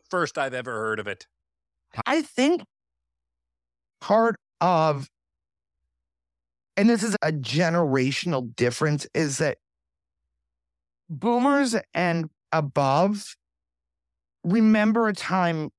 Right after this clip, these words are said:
Speaker 2: when they trusted politicians.
Speaker 1: Are we sh-, sure <laughs> they're not just senile?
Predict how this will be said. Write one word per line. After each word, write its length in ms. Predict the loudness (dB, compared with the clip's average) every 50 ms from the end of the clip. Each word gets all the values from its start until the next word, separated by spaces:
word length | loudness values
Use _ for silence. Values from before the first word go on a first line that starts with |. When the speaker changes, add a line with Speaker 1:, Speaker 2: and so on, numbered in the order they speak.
| _ _ _ _ _ _ _ _ _ _ _ _ _ _ _ _ _ _ _ _ _ _ -4
Speaker 2:
when 420 | -2 0 0 2 2 2 2 2
they 200 | 2 0 0 -2
trusted 600 | -6 -8 -4 -2 -2 -2 -2 -2 -4 -4 -4 -4
politicians. 960 | -2 0 0 2 2 0 0 -2 -4 -4 -4 -8 -10 -12 -14 -14 -14 -14 -14 -18 _ _ _ _ _ _ -4
Speaker 1:
Are 200 | -2 -2 -2 -4
we 180 | -6 -10 -10 -10
sh-, 160 | -12 -16 -18 _ _ _ _
sure 400 | -20 -18 -16 -12 -10 -10 -10 -10 -12
<laughs> 100 | -6 _
they're 140 | 0 0 0 -2 _ _ -2
not 220 | -2 -2 -2 -6
just 720 | -12 -6 -4 -2 -2 -2 -4 -10 -16 -16 -18 -18 -18 -16 -12
senile? 1080 | -10 -10 -10 -8 -8 -10 -8 -6 -8 -10 -10 -12 -16 -16 _ -12 -12 -12 _ -18 -20